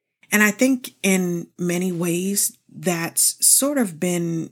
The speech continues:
you know, a struggle for me throughout the years, just finding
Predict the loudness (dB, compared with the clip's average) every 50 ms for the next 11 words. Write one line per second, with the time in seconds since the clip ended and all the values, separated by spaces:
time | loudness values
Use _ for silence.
0 | _ _ _ -4 -2 -2 0 0 -2 -4 -4 -4 -4 -4 -4 -4 -4 -6 -6 -8
1 | -10 -12 _ -10 -8 -8 -6 -6 -6 -6 -4 -2 -2 -2 -2 -4 -6 -6 -6 -6
2 | -6 -6 -6 -8 -8 -10 -10 -10 -8 -8 -8 -8 -8 -6 -4 -6 -6 -6 -8 -20
3 | -20 _ _ _ _ _ _ _ _ _ _ _ 0 2 4 4 4 4 2 0
4 | -4 _ -20 -20 _ -8 -8 -4 0 2 2 2 2 2 0 0 0 -2 -2 -4
5 | -6